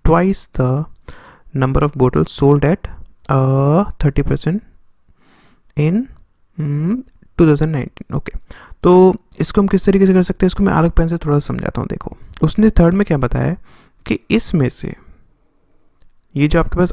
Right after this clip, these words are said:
unsold है ना टू थाउजेंड सिक्सटीन में, ये सब के सब sold हो गए और इस तरीके से sold हुए कि आपके पास जो थर्टी परसेंट पर sold हुआ, ठीक है, वो increase हो गया किससे, टू हंड्रेड एंड ट्वेंटी बाई थ्री परसेंट से। इसका मतलब क्या हुआ, आपके पास हम बोल सकते हैं ना कि ये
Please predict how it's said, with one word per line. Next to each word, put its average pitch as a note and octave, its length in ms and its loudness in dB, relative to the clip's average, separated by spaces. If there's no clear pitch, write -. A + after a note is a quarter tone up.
unsold D3 400 2
है F#3 60 2
ना G#3+ 160 2
टू D3 100 2
थाउजेंड D3+ 220 0
सिक्सटीन C#3+ 380 -4
में, C3 120 0
ये D#3+ 60 2
सब E3+ 180 0
के F#3+ 80 2
सब F#3+ 140 2
sold E3 300 2
हो B2 60 -2
गए - 140 -10
और F3+ 180 0
इस F3+ 220 -4
तरीके G3+ 300 2
से G3+ 120 -2
sold D#3+ 340 2
हुए B2+ 260 2
कि - 160 -2
आपके C#3 260 0
पास D3+ 180 2
जो E3+ 100 -2
थर्टी D3 260 -2
परसेंट D3+ 380 0
पर D3+ 120 2
sold B2+ 340 -2
हुआ, - 280 -4
ठीक E3+ 120 2
है, C#3 60 4
वो D3 180 4
increase E3 420 2
हो F3 80 6
गया F3+ 140 2
किससे, A3 380 -2
टू F#3+ 160 6
हंड्रेड E3+ 280 2
एंड G3 220 0
ट्वेंटी D#3+ 460 0
बाई D#3+ 260 0
थ्री - 220 -2
परसेंट - 380 -4
से। - 160 -10
इसका G#3 260 0
मतलब F3+ 360 -4
क्या E3 100 -2
हुआ, D#3+ 220 -2
आपके C#3+ 300 0
पास D#3+ 260 2
हम E3 100 -4
बोल E3+ 180 0
सकते - 260 -4
हैं E3 40 0
ना G3 120 -4
कि D3 80 -4
ये D#3+ 100 2